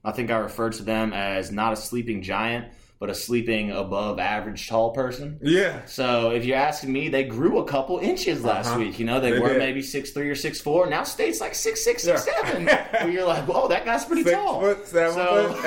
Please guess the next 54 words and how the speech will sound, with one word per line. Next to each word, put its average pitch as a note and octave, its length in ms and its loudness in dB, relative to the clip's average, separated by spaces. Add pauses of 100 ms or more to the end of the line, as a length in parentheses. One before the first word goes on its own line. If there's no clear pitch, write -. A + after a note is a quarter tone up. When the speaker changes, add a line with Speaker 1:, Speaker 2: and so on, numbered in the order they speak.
Speaker 2:
eight G#3+ 200 0
foot. G3+ 240 4
Speaker 1:
<laughs> D4+ 140 0
Speaker 2:
Uh, B3+ 320 0 (260)
all E3+ 120 2
right, F3+ 120 4
Speaker 1:
so E3+ 100 2 (200)
Speaker 2:
so E3+ 60 8
Speaker 1:
do D#3+ 60 4
not F3+ 240 2
rule G3 180 2
out F3 180 0
State D#3+ 280 0
in C3 60 -2
the B2 100 0
Atlantic, A2+ 380 -2
man. F#2+ 300 -8
Do F#2 100 -10
not G#2+ 220 -6
rule F#3 100 2
Speaker 2:
Yeah, A3+ 100 6
Speaker 1:
out F#3 40 2
Speaker 2:
that's G3+ 180 0
what G#3+ 100 0
I'm - 40 -4
Speaker 1:
State. A3 100 4
Speaker 2:
saying. F3 120 2
So F#3 200 0
where F3 260 2
do A3 80 6
we A3 120 0
go G3 240 2
from E3+ 240 -4
here D#3+ 600 0 (680)
with, C#3+ 760 0 (720)
uh, B2+ 840 2 (480)
where D#3+ 180 4
do F#3+ 60 0
we F#3 120 -2
go E3+ 180 2
from E3 180 -6
here F3 140 2
with D3 240 0
each G3+ 180 -4
of D#3+ 100 2
these A2+ 240 -4
teams? A2 300 -4
For A2+ 80 -10
Florida F3 320 0
State, F3+ 300 -2
like C#3+ 160 0
I C#3 40 -6
said, E3 320 -2
you're, A#2 220 0